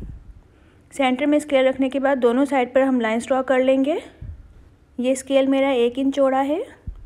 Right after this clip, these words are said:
ऐसे दोनों साइड पर लाइंस ड्रॉ करने के बाद एक पट्टी लेंगे। इस पट्टी को ऐसे डबल करके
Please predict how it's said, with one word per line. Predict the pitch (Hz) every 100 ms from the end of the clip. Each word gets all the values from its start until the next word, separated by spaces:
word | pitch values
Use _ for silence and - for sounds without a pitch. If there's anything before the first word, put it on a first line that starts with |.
| - _ - _
ऐसे | 233 233 269
दोनों | 262 269
साइड | 294 277 262
पर | 277
लाइंस | 262 233 240
ड्रॉ | 247 247
करने | 247 233 240
के | 247
बाद | 233 254 320 -
एक | 226 226
पट्टी | 233 220 269
लेंगे। | 269 277 269
इस | 302 311
पट्टी | 226 240 240
को | 247
ऐसे | 233 240
डबल | 220 220
करके | 220 226 220 254